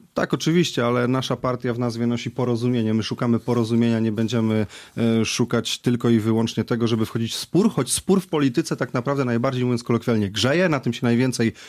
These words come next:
e, zdobywa w polityce, ale premier Gowin rzeczywiście tutaj od lat prezentuje taką, taki sposób prowadzenia polityki, e, gdzie nie jest to agresywna polityka i proszę zwrócić uwagę, że to on deregulował wiele zawodów i dzisiaj,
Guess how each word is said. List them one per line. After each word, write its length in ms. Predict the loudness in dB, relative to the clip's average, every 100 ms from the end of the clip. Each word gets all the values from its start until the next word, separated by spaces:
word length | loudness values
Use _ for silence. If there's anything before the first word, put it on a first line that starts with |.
| -16 -4
e, 120 | -2
zdobywa 520 | 0 0 0 0 0
w 100 | -2
polityce, 600 | 0 0 2 -2 0 0 -2 -12 -6
ale 160 | -2 -2
premier 360 | -2 -2 -2
Gowin 320 | 0 -2 -2
rzeczywiście 540 | -2 -4 -4 -4 -2 -4
tutaj 400 | -4 -2 0 0 -4 -8
od 180 | -4 -2
lat 160 | -2
prezentuje 640 | -2 -2 0 -2 0 0 0
taką, 400 | -2 -2 0 0 -4
taki 180 | -10 -6
sposób 340 | -4 -2 -2 0
prowadzenia 480 | 0 0 0 0
polityki, 720 | -2 0 0 0 -4 0 0 0 -6 -20 -6
e, 280 | -2 0
gdzie 200 | -2 0
nie 100 | 2
jest 200 | 2 0
to 60 | -2
agresywna 480 | 0 0 0 -2 -2
polityka 520 | -2 -2 -2 -2 0
i 80 | -2
proszę 240 | -2 -4
zwrócić 400 | -2 -4 -6 -4
uwagę, 360 | -2 -2 0 0
że 140 | -2
to 200 | -2 -2
on 140 | 0 2
deregulował 680 | 2 0 2 2 2 0 -2 -8 -6
wiele 280 | -2 2 2
zawodów 520 | 0 -2 0 -2 -4
i 40 |
dzisiaj, 500 | -6 -4 0 0 0